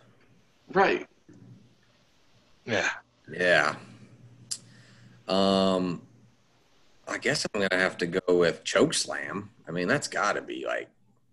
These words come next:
Speaker 3: eight or ten.
Speaker 2: Choke slam.
Speaker 3: Choke slam.
Speaker 1: Probably nine. That's probably nine.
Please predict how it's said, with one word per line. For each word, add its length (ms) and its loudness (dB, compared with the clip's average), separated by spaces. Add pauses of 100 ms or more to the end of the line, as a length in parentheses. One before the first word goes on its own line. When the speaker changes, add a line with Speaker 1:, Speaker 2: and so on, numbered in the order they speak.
(240)
Speaker 3:
eight 280 -2
or 180 -6
ten. 580 -4 (440)
Speaker 2:
Choke 300 6
slam. 460 6 (460)
Speaker 3:
Choke 200 -2
slam. 600 4
Speaker 1:
Probably 560 6
nine. 100 -4 (840)
That's 180 -2
probably 340 -2
nine. 720 -2